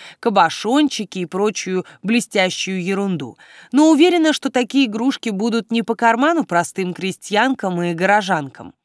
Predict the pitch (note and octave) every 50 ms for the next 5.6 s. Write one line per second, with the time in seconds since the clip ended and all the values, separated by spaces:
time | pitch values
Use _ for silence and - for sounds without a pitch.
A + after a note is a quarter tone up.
0 | _ _ _ _ _ _ _ - - A#3+ C4+ C4+ C#4 B3 A#3 B3 A3+ G#3+ G#3+ -
1 | G#3 G#3 F#3+ G3+ - A3+ G#3+ F#3+ - A3+ A3 G#3 G3+ G#3 - - A3 G#3+ G3+ F#3+
2 | G3 G3 G3 G3+ G3+ G3+ - - - F#3+ F#3+ F#3+ F#3+ G3+ F#3 - F#3+ - A#3 -
3 | C#4 C4+ C#4 C#4 - A#3+ G#3 G3+ F#3 F#3 F#3 F#3+ F#3 F#3 A#3+ B3 B3+ A#3 G#3 G3+
4 | G3 F3+ - A#3+ A3+ A3 F#3+ F#3+ - - F#3+ F#3 F#3+ G3 F#3+ G3 G#3 G#3+ G3+ -
5 | - G3+ G3+ F#3+ G3 F#3+ D#3+ C#3+ A#2+ G2 -